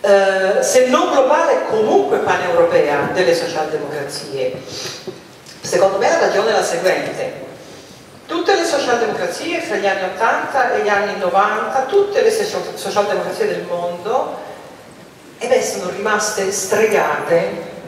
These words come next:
dal mondo della finanza. Io mi ricordo di aver letto un articolo e poi visto un'intervista data da Massimo D'Alema a New York di fronte a Wall Street, in cui lui, come dire, si esprimeva in termini lirici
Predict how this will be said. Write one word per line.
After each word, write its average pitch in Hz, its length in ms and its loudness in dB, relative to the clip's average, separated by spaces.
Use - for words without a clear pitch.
dal 175 180 2
mondo 185 200 4
della 165 180 4
finanza. - 560 -2
Io 330 120 -2
mi - 80 -4
ricordo - 400 2
di 185 200 2
aver - 180 6
letto - 320 4
un 254 80 2
articolo 208 420 4
e - 20 4
poi 185 300 2
visto - 720 2
un'intervista - 1120 2
data 185 220 2
da 170 100 2
Massimo 226 420 0
D'Alema 185 420 4
a - 20 -2
New 185 140 -2
York 233 440 2
di 185 80 -6
fronte 220 340 2
a 160 40 4
Wall 160 180 0
Street, - 560 -4
in 262 140 -2
cui 320 200 0
lui, 233 500 0
come 247 180 -2
dire, 208 180 2
si - 80 0
esprimeva 240 360 2
in 220 100 0
termini 233 640 2
lirici 262 1040 2